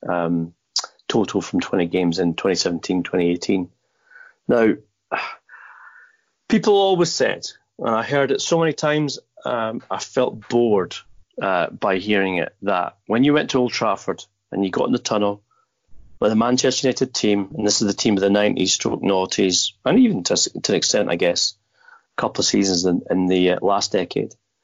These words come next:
that you looked across at your opponents, you looked out towards the pitch at Old Trafford, you heard the noise of the crowd, and as an opposition team, you got scared.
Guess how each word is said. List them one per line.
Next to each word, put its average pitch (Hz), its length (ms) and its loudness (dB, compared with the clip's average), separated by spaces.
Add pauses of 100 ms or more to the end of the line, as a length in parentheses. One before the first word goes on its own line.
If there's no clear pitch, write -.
(460)
that 101 100 0
you 131 140 6
looked 165 200 4
across 131 360 2
at - 60 0
your 110 120 0
opponents, 101 680 -2 (680)
you 123 120 2
looked 139 300 2
out 147 300 2
towards 107 600 0 (160)
the 104 80 -2
pitch - 520 -4 (180)
at - 80 -2
Old 95 200 -2
Trafford, 90 480 -4 (580)
you - 100 -4
heard 127 220 0
the 107 80 0
noise 110 320 2
of 90 60 -6
the 90 80 -6
crowd, 85 440 -4 (760)
and 95 380 -2 (400)
as 139 200 -2
an 120 100 -4
opposition 113 540 -14
team, 92 320 -14 (600)
you 107 160 -10
got - 180 -8
scared. - 440 -10